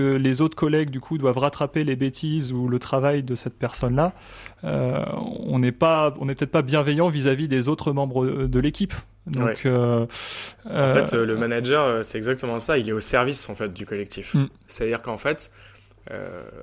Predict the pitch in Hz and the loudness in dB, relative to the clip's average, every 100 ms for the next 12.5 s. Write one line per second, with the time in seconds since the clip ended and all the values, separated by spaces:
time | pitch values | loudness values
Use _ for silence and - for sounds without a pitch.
0 | - 117 123 131 143 127 110 120 120 104 | -16 -6 0 2 2 0 -2 -4 -4 -6
1 | 101 98 92 95 98 - 127 131 113 101 | -4 -6 -8 -12 -6 2 4 4 2 -6
2 | 95 113 110 113 110 - 165 - - 104 | -6 -8 -4 -4 -4 -2 -2 -4 -10 -6
3 | 107 113 113 143 120 - 107 120 127 - | -4 -2 0 0 -2 -8 -4 -4 -4 -12
4 | - - - - - 104 101 95 98 101 | -20 -20 -20 -20 -8 -4 -4 -4 -8 -8
5 | 101 95 90 90 - - - - 101 101 | -8 -8 -10 -12 -14 -18 -20 -16 -10 -4
6 | - 123 - 120 117 - 120 110 107 113 | 0 0 0 -2 -2 -4 -10 -8 -2 2
7 | 113 113 110 110 117 110 - - 104 104 | 4 4 2 2 -2 -2 -8 -8 -6 -4
8 | 107 110 120 107 101 104 101 - 131 - | -4 -4 -2 -2 -2 -4 -4 -2 -2 -4
9 | - - - - - 107 - 92 127 135 | -14 -20 -20 -6 -4 -2 -2 4 4 4
10 | - _ - - - - - - - - | -4 _ -20 -20 -20 -20 -20 -20 -12 -6
11 | - 113 - 95 98 98 104 - 101 98 | -4 -6 -6 -6 -4 -6 -6 -6 -6 -6
12 | 98 98 - 139 | -6 -6 -2 -2